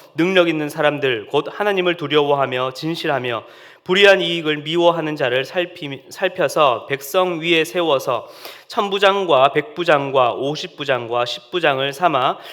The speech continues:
그들이 때를 따라 백성을 재판하게 하라. 큰 일은 모두 내게 가져갈 것이요,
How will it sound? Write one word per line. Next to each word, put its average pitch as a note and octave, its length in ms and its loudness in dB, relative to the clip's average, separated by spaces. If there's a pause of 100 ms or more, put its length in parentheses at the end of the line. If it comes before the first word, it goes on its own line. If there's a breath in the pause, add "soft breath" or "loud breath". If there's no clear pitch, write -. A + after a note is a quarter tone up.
(140 loud breath)
그들이 F3 360 2
때를 F#3+ 360 2
따라 D3+ 300 6
백성을 D3+ 460 -2
재판하게 D#3 540 -4
하라. B2+ 540 -4
큰 A#3 240 -4
일은 F3 320 2
모두 D3+ 320 -2
내게 D#3 340 2
가져갈 C3+ 460 -2
것이요, C3 460 -2